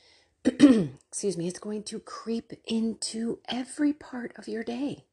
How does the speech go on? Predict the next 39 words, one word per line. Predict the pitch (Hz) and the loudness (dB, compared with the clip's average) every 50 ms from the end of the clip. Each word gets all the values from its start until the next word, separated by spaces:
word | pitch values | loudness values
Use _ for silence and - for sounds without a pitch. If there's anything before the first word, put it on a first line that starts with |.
| _ _ _ | _ _ _
You | - 190 202 | -4 -4 -2
will | 190 190 214 214 214 214 202 _ _ _ _ _ _ _ - | -2 -2 -2 -2 -4 -6 -8 _ _ _ _ _ _ _ 2
notice | 170 185 214 247 294 311 320 311 294 - | 4 6 6 6 6 6 6 4 4 2
if | 294 - 277 | -2 -2 -4
you're | 247 240 | -4 -4
paying | - 240 247 247 240 | -4 -4 -4 -4 -4
attention. | 226 - 226 233 - 277 - 196 190 202 208 - _ _ _ _ _ _ - - - - - | -6 -6 -8 -8 -6 -6 -6 -6 -8 -8 -10 -12 _ _ _ _ _ _ -20 -20 -20 -10 -6
If | - | -2
you | 202 | 0
wake | 214 277 269 - | 2 2 2 0
up | 277 277 - - | -2 -6 -6 -4
cranky, | - - 202 208 214 - - - 208 208 214 214 214 208 202 _ _ - - - - _ | -2 0 0 0 -2 -4 -6 -6 -6 -4 -4 -6 -6 -8 -10 _ _ -20 -20 -20 -20 _
if | _ - | _ -2
you | 160 | 0
wake | 208 214 - - | 0 0 0 -4
up | 240 - - - | -8 -4 -2 0
irritable, | 202 208 208 214 208 214 214 208 202 208 208 208 208 - _ _ _ _ _ _ _ _ - - - - | 2 2 2 2 0 0 0 0 0 0 -2 -4 -6 -10 _ _ _ _ _ _ _ _ -20 -20 -14 -4
and | - 160 | 0 2
you | 160 | 4
haven't | 156 170 185 190 214 214 - - _ | 4 4 2 2 0 -2 -2 -4 _
cast | - - - - 165 170 190 214 196 - - | -10 -8 -4 -2 0 0 0 2 2 2 2
out | 208 202 202 190 - - | 2 0 -2 -2 -2 0
those | 196 190 190 180 | 0 2 2 2
spirits | - - - 175 175 185 185 185 - - | 0 0 2 2 2 2 2 0 0 -2
and | 151 139 | -2 0
started | - - - - - 175 170 175 175 180 190 196 180 | 2 2 2 2 2 2 2 2 2 2 2 0 2
with | 165 170 170 170 - _ - | 2 2 2 0 -2 _ -2
those | 165 160 156 156 151 151 | 2 2 4 4 2 2
spirits | - - - - 165 160 165 175 185 175 - - | 0 0 0 0 2 2 2 2 2 0 -2 -2
who | - 175 170 156 | -2 0 0 0
are | 139 139 | -2 -4
probably | - - - - - 143 147 151 170 170 165 - 190 196 196 | -6 -8 -10 -6 -4 -2 0 2 2 2 2 2 4 4 4
poking | 196 196 - - - - 180 175 170 165 - - 185 175 175 | 2 0 -6 -14 -8 -2 0 2 2 2 0 0 -2 0 0
at | 170 170 170 165 - | 0 -2 -2 -2 -2
you | 170 170 170 175 180 175 - - - - - - _ | 0 0 0 0 0 -2 -6 -12 -20 -20 -20 -10 _
to | - - | 0 0
keep | 165 - - 180 180 - | 0 0 -2 -2 -2 -2
you | 208 220 - - | -4 -6 -6 -4
angry, | - 185 185 185 180 185 170 175 185 190 185 185 185 185 185 | -2 -2 0 0 0 0 0 0 0 0 0 0 -2 -4 -8